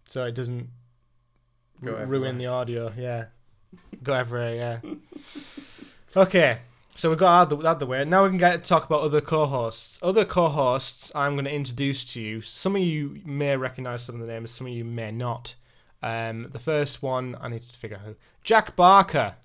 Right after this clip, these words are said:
Speaker 1: is one of the new co-hosts. Uh, Jack, I've known for
Speaker 2: I, I think his
Speaker 1: a
Speaker 2: middle
Speaker 1: while.
Speaker 2: name, his middle name's Crispy, isn't it?
Speaker 1: Yes, Jack Crispy Barker. Jack Crispy Barker. And he is, I've not, I don't know how long I've known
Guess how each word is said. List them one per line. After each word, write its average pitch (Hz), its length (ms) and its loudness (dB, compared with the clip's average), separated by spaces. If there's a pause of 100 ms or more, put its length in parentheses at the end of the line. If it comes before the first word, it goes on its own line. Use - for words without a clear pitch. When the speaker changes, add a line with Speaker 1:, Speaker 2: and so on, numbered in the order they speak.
(160)
Speaker 1:
is 135 280 0
one 143 220 2
of 131 160 0
the 127 140 -4
new 131 320 -4
co-hosts. 123 840 -6 (260)
Uh, 127 400 0 (200)
Jack, 151 400 -2
I've 135 120 -2
known 135 260 -2
for 123 380 -6 (760)
Speaker 2:
I, 143 40 -20 (260)
I - 60 -20
think 135 180 -18
his 123 120 -18
Speaker 1:
a 123 40 -18
Speaker 2:
middle 123 200 -8
Speaker 1:
while. 120 200 -2
Speaker 2:
name, 107 100 -10
his 113 140 -18
middle 127 240 -12
name's 113 220 -14
Crispy, 117 500 -16
isn't 107 180 -20
it? 98 140 -20 (320)
Speaker 1:
Yes, 151 280 0
Jack 175 260 0
Crispy - 340 -4
Barker. 127 640 -4 (1200)
Jack 160 240 -2
Crispy 156 260 -6
Barker. 120 540 -2 (480)
And 123 380 -4
he 147 560 -6
is, 131 380 -4
I've 143 120 -2
not, 214 200 -2
I 131 80 -4
don't 185 120 -6
know 185 60 -4
how 165 100 0
long 151 180 -2
I've 180 120 -12
known 110 280 -8